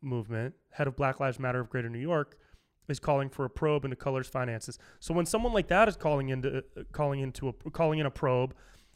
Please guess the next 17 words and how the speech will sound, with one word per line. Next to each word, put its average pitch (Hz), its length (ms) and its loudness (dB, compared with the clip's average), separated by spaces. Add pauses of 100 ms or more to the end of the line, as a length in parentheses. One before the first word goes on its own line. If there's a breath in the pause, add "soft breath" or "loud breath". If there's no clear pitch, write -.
(120)
and 151 120 0
when 151 80 0
someone 190 260 0
like 165 140 2
Michael 160 240 2
Brown 151 320 2
Senior 143 640 -2 (1800)
is, 139 540 2
is 139 580 2 (600)
calling 147 320 2
out 131 180 0
Black 123 240 0
Lives 123 240 -2
Matter, 120 400 0 (720 soft breath)
uh, 127 580 2 (100)
for - 180 -4
not 135 460 2